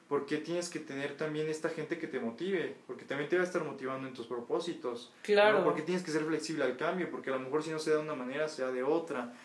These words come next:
Speaker 1: ¿no? ¿Por qué tienes que estar optimista? ¿Por qué tienes que tener confianza en ti mismo?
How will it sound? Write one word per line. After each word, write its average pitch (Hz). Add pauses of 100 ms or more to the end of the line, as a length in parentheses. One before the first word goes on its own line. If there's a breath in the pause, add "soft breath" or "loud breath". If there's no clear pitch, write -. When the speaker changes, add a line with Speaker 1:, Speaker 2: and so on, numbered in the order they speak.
(200 loud breath)
Speaker 1:
¿no? 143
¿Por 147
qué 151
tienes 170
que 160
estar 156
optimista? 156
¿Por -
qué 160
tienes 180
que -
tener 156
confianza 156
en -
ti 139
mismo? 143